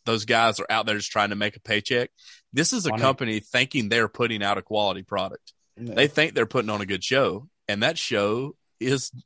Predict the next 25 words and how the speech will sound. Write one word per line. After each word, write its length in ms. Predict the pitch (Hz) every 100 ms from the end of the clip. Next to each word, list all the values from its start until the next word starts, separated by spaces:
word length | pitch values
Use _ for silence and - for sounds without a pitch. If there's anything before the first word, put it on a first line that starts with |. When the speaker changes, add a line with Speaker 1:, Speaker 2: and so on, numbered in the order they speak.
| _ _ -
Speaker 1:
dog 320 | 139 180 208
shit. 260 | - 90 - _ _
It's 300 | 107 113 -
terrible. 480 | - 160 196 123 110
Speaker 2:
Mm-hmm. 180 | 120 123 _
Speaker 1:
And 340 | - 101 98 101 - - _ - _ -
Vince 320 | 101 165 -
Russo 420 | 165 185 175 156
wants 240 | 143 151 -
to 80 | 131 - _ _
sit 120 | -
there 80 | 151
and 80 | 139
say, 140 | 147 127
"Oh, 120 | 165
well, 120 | 117
I, 180 | 135 143 - - _
I 100 | 139
booked 260 | 139 143
for 180 | - 110
ratings. 420 | 104 131 127 104
I 140 | 101 127
popped 280 | - 131 95
ratings." 500 | 110 131 101 95 -
Like, 240 | 107 -